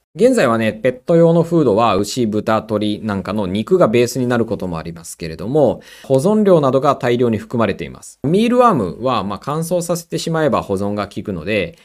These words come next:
え、ペットの健康面でも期待ができるということになっていますね。で、どうしてタンパク質を食べるのに、えー、虫を食べなきゃいけないのかっていうことなんですけれども、えー、えー、エネルギーの効率の問題なんですね。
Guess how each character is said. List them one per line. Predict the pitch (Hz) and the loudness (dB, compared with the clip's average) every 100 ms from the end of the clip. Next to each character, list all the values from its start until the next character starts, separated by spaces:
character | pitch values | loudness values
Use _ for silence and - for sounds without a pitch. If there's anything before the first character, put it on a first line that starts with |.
| - | -12
え、 | - | -8
ペ | 131 - | -4 -4
ッ | |
ト | 202 156 | -2 -2
の | 113 | -2
健 | 139 151 160 | -4 -4 -2
康 | 170 | 0
面 | 165 135 | 0 -2
で | 170 | 0
も | 185 107 | 0 -2
期 | - | -2
待 | 101 92 | -2 -2
が | 90 | -2
で | 87 | -4
き | 90 | -6
る | 78 - | -8 -10
と | - | -10
い | 107 | -8
う | 113 | -4
こ | 165 | -4
と | 165 | -4
に | 101 73 | -6 -6
な | 78 | -12
っ | - | -14
て | - | -20
い | - | -20
ま | - | -20
す | - | -12
ね。 | 98 101 110 _ _ _ _ _ _ _ | -8 -8 -10 _ _ _ _ _ _ _
で、 | 117 | -4
ど | 110 269 | 2 2
う | 381 | 2
し | |
て | - | 0
タ | - 151 | 0 0
ン | 170 | 0
パ | 196 | -2
ク | 202 | -2
質 | 196 - | -6 -4
を | 123 | -4
食 | 101 | -2
べ | 120 127 | 0 2
る | 131 | 0
の | 95 | -2
に、 | 95 147 95 82 85 - | -4 -2 -2 -4 -10 -10
え | 95 90 87 85 | -6 -4 -4 -4
ー、 | |
虫 | 87 117 - 147 139 - | -4 -4 -4 -2 -4 -2
を | 147 | -4
食 | 139 | -2
べ | 120 | -2
な | 151 | -2
き | 113 | -2
ゃ | 95 | -4
い | 85 | -4
け | 85 | -4
な | 117 143 | -4 -2
い | |
の | 127 85 | -4 -4
か | 85 | -8
っ | 76 | -12
て | - | -10
い | 85 | -10
う | |
こ | 82 87 | -10 -12
と | 87 | -12
な | 73 | -12
ん | |
で | 71 | -16
す | - | -18
け | - | -16
れ | 78 | -16
ど | 82 | -8
も、 | 113 101 76 _ _ _ - | -4 -4 -6 _ _ _ -6
え | 120 120 | -2 -2
ー、 | |
え | 92 90 85 | -4 -6 -4
ー、 | 135 | 0
エ | |
ネ | 196 | 2
ル | 262 | 2
ギ | 165 | 0
ー | |
の | 95 | -2
効 | 85 - 180 | -4 4 4
率 | 180 170 | 4 0
の | 170 - | 0 2
問 | 127 120 | 2 0
題 | 113 107 | 0 0
な | 95 | -2
ん | 73 | -8
で | |
す | 73 123 | -10 -4
ね。 | 110 98 | -4 -4